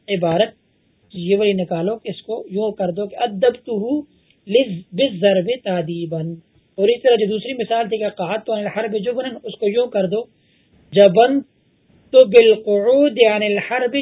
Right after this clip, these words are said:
جبناً، کہ میں کیا ہوا، یعنی کہ، آ، بزدل ہوا،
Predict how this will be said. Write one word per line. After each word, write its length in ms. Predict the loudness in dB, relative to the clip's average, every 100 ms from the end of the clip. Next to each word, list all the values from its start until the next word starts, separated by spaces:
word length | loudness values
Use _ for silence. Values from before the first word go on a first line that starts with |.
| 0
جبناً، 640 | 0 0 -4 -4 -4 -8 -12 _ _ _ _ _ _ _ _
کہ 120 | -2 0
میں 360 | 2 2 2 0 -6 _ _ _ -4
کیا 160 | 0 0
ہوا، 320 | 0 -2 -2 -8 _ _ _ _ _
یعنی 300 | -2 -2 0
کہ، 380 | 0 2 2 -2 -6 -6
آ، 320 | -4 -4 -6 -12 _ _ _ _ 2
بزدل 540 | 4 4 2 2 2
ہوا، 440 | 2 2 4 2